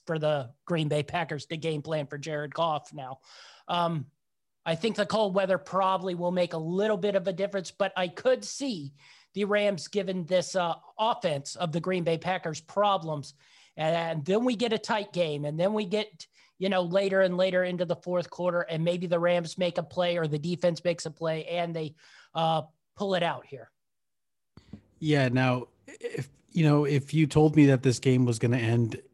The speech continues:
Speaker 2: you know, with not a massacre, but, uh, you know, a pretty decisive win for the Packers, I wouldn't be shocked. Uh, we've definitely seen, you know, teams with really good defenses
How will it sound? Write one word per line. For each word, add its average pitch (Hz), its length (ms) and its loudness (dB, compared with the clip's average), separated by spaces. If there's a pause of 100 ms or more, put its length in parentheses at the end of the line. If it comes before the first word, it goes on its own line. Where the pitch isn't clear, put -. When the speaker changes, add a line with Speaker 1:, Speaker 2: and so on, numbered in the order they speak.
(100)
Speaker 2:
you 127 180 -2
know, 113 220 2
with 113 480 -2
not 143 160 2
a 131 60 2
massacre, 117 440 0
but, 107 240 -4 (380)
uh, 113 220 0
you 113 100 -2
know, 110 120 0
a - 20 -8
pretty 127 240 4
decisive 117 580 -2
win 117 160 2
for 117 160 -4
the 104 80 -8
Packers, 107 460 0 (360)
I 147 60 -2
wouldn't 165 240 4
be 156 60 4
shocked. 139 420 2 (100)
Uh, 117 280 -4 (640)
we've 123 220 0
definitely 143 360 4
seen, 135 480 4 (240)
you 135 80 -2
know, 117 120 2
teams 131 320 2
with 120 100 -2
really 120 240 2
good 113 140 -2
defenses 117 600 -2